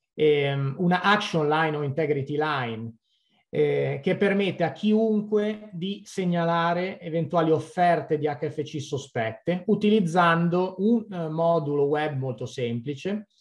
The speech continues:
Eh, vi potete collegare al link che vedete nella slide. Eh, questo, mm, la, la possibilità di segnalare viene offerta in italiano e in altre lingue, perché è, è indirizzata a tutto il mercato europeo,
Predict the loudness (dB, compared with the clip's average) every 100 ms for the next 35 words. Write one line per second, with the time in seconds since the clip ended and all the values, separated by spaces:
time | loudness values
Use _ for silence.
0 | _ _ 0 2 2 0 0 2 2 2
1 | 0 0 2 2 4 2 0 -2 -6 -6
2 | -4 -2 -2 -4 -8 -6 -2 -2 -2 -4
3 | -2 -2 0 2 2 0 0 -4 -8 _
4 | _ _ 2 2 2 2 -2 -4 -2 -2
5 | 2 4 4 2 -10 _ _ -12 -8 -6
6 | -4 -4 -4 -4 -8 -12 _ _ _ _
7 | -6 -2 2 2 2 2 4 2 4 2
8 | 2 0 2 4 2 2 0 0 -2 -4
9 | -4 -6 -2 2 2 4 4 2 0 -2
10 | -2 -6 -4 -4 -2 -2 -2 -2 -4 -4
11 | -6 -10 -4 -4 0 0 0 -4 -4 -2
12 | -2 0 0 0 0 -2 -2 -4 -4 -2
13 | 0 0 -2 -2 0 0 0 0 0 -2
14 | -6